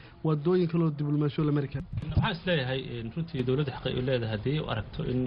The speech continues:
Speaker 2: in dowladda ay ku xadgudubto xiriirka u dhexeeya labada dal, in ay marto waddada ku habboon ee, ee, ee, xiriirkaas dib u eegis ay ugu samayso. In aniga uma arko tilaabadii la qaaday, in runtii waxaa jira steps marka la fiiriyo dhaqanka amba curfiga diblomaasiga ah.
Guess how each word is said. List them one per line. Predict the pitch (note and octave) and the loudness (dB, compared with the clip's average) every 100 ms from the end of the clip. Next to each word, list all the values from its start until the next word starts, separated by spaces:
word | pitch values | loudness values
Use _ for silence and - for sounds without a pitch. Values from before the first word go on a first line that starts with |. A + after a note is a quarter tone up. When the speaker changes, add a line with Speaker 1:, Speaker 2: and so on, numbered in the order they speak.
| - | -2
Speaker 2:
in | A2+ G#2+ G#2+ G#2+ - | -2 0 0 0 -2
dowladda | A2+ A2+ B2+ A#2 | -2 0 0 -2
ay | G#2+ | -4
ku | - | -6
xadgudubto | - B2+ - G#2+ - B2 | -4 -4 -2 -4 -2 -4
xiriirka | A#2+ B2 G#2+ | -2 -2 -2
u | A#2+ | -4
dhexeeya | G#2 - G#2 | -2 -2 0
labada | A2 A2 | 0 0
dal, | G#2 A2 A2+ - | 0 -2 -2 -4
in | A#2 | -4
ay | A#2 G2+ G2 - - - - - | -4 -2 -2 -6 -10 -12 -12 -10
marto | - A2+ - - C3 | -4 -4 -2 -4 -2
waddada | A2 G#2 A2+ G#2+ G2+ | -2 -2 0 -2 -2
ku | - | -6
habboon | A2+ G2 G#2+ A2+ | -6 -4 -4 -4
ee, | - G#2 G#2 | -4 -4 -4
ee, | G#2 G2+ G2 G2 G#2+ | -4 -4 -4 -6 -6
ee, | G#2 G2 G2 | -6 -6 -6
xiriirkaas | - B2+ B2+ G#2 G2+ | -2 -2 0 -4 -4
dib | G#2+ G2 | -4 -2
u | A2+ | -2
eegis | A2 - | 0 -2
ay | - | -2
ugu | A2 B2+ | -4 -2
samayso. | G#2+ G2 - E3 - - - - - | -2 -2 -2 -4 -6 -10 -10 -10 -6
In | B2+ A2+ A#2 A#2 | -2 0 0 -2
aniga | - B2+ D#3 C3+ | -2 0 2 0
uma | C#3 B2 | 0 -2
arko | A#2 C3 | -2 -4
tilaabadii | B2 B2 B2 C3 | 0 0 2 0
la | G#2+ | 0
qaaday, | G#2+ G#2 - | 0 0 -2
in | |
runtii | A2+ A#2+ - G#2 G#2+ | -4 -4 -4 -4 -2
waxaa | G#2 - A#2 | -4 -4 -4
jira | G#2 G2 | -4 -6
steps | - - A2+ G2+ - | -4 -2 -2 -2 -2
marka | A2 G#2 | -2 -2
la | |
fiiriyo | G2+ G#2+ G2+ G2 | -2 -2 -2 0
dhaqanka | A2 A2+ G2 - | -2 -4 -4 -4
amba | G#2 G2 | -2 -2
curfiga | A2 - G2+ | -4 -4 -4
diblomaasiga | F#2+ F#2+ G2+ G#2+ F#2+ G2+ | -2 0 -2 -2 -4 -2
ah. | B2+ | -2